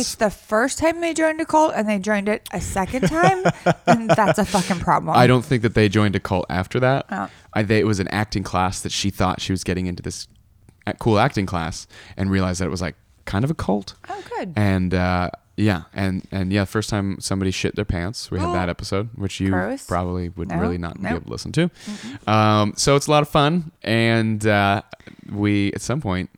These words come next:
Speaker 2: if you've got a crazy first time, <laughs> you should come on the show.
Speaker 1: I think I'm just gonna listen to the sex one.
Speaker 2: <laughs>
Speaker 1: Call it a day. I know it's your competition, but hey. Um,
Speaker 2: Makes
Speaker 1: no.
Speaker 2: sense.
Speaker 1: No, no, that's good. I,
Speaker 2: Yeah.
Speaker 1: like, my first time. I, I don't even know. I mean, everything, a lot of the things I do,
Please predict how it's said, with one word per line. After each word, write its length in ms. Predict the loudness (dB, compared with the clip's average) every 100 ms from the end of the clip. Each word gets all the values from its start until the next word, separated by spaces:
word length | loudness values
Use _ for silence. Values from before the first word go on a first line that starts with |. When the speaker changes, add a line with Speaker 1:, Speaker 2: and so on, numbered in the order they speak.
| -12
Speaker 2:
if 120 | -6
you've 80 | -2
got 100 | -2
a 20 |
crazy 300 | -2 -4 -4
first 240 | -8 -12 -6
time, 240 | -4 -4
<laughs> 20 |
you 60 | -2
should 180 | -2 -2
come 200 | -2 -2 -4
on 80 | -4
the 80 | -6
show. 260 | -2 -2 -2 -6 _
Speaker 1:
I 100 | -6
think 220 | -4 -6 -8
I'm 200 | -8 -8
just 420 | -4 -2 -2 -4
gonna 220 | -8 -6
listen 300 | -6 -6 -8
to 60 | -6
the 120 | -4
sex 320 | -2 -4 -2
one. 160 | -4 2
Speaker 2:
<laughs> 640 | 4 6 4 4 4 2 4
Speaker 1:
Call 220 | 4 6
it 60 |
a 60 | 6
day. 320 | 6 4 4
I 120 | 2
know 120 | 4 4
it's 120 | 2
your 80 | 2
competition, 640 | 2 2 0 0 2 0 2
but 140 | 2
hey. 340 | 4 2 2 -2 -6 _ -20 -20 -20 -20 _ -4
Um, 220 | -4 0
Speaker 2:
Makes 200 | 2 2 4
Speaker 1:
no. 60 |
Speaker 2:
sense. 220 | 0 -2 -18 -10
Speaker 1:
No, 80 | -8
no, 300 | -6 -8 -10
that's 120 | -10
good. 240 | -8 -6 -4
I, 80 |
Speaker 2:
Yeah. 220 | 0 0 0
Speaker 1:
like, 260 | -10 -16 -16
my 200 | -14 -12
first 260 | -12 -10
time. 300 | -8 -8 -10 -14 -10
I, 280 | -6 -2 0
I 20 |
don't 180 | -2 -4
even 200 | -8 -4
know. 140 | -2
I 80 | -2
mean, 220 | -6 -8 -6 -2
everything, 640 | 0 -2 -4 -6 -6 -10 _ _ _ -8
a 100 | 0
lot 180 | 0 0
of 80 |
the 80 | -2
things 260 | -4 -6 -2
I 80 | -2
do, 180 | 2